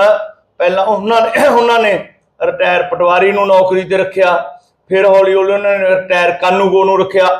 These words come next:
ਆਖਰ ਤੱਕ ਉਹ ਪਹੁੰਚਦੇ ਪਹੁੰਚਦੇ ਦੋਸਤੋ ਉਹਨਾਂ ਕੋਲੇ ਇਸ ਸਮੇਂ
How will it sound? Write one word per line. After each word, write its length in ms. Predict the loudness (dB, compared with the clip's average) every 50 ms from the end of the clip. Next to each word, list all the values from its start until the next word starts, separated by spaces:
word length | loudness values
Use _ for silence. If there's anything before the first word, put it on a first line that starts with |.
| -4 -2
ਆਖਰ 420 | 0 2 2 2 2 0 0 -2 -2
ਤੱਕ 300 | 0 0 -2 -2 0 -2
ਉਹ 200 | -2 -2 -2 -2
ਪਹੁੰਚਦੇ 400 | -2 -2 -2 -2 -2 -2 -4 -6
ਪਹੁੰਚਦੇ 400 | -4 -4 -4 -4 -4 -2 -4 -6
ਦੋਸਤੋ 680 | -4 -4 -8 -8 -6 0 2 2 2 2 0 -6 -12 -20 _ _ _ _ _ _ _
ਉਹਨਾਂ 340 | -2 0 0 0 0 0 -2
ਕੋਲੇ 380 | -2 -2 -2 0 2 2 2 2
ਇਸ 400 | 2 0 -2 -4 -4 -4 -4 -4
ਸਮੇਂ 480 | -2 -2 0 0 0 0 0 0 -2